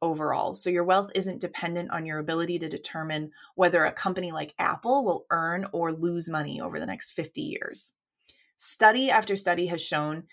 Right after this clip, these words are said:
that even professional traders typically can't earn more money with stock picks than an investor can earn in an index fund.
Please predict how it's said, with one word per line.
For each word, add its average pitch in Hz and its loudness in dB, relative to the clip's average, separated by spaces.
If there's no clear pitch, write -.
that 175 2
even 202 0
professional 180 0
traders 165 0
typically 202 -2
can't 156 -6
earn 160 -2
more 156 0
money 151 -2
with 151 -6
stock - 0
picks 196 -2
than 170 -2
an 165 -2
investor 151 -2
can 151 -10
earn 151 -4
in 156 -8
an 147 -6
index - -6
fund. - -12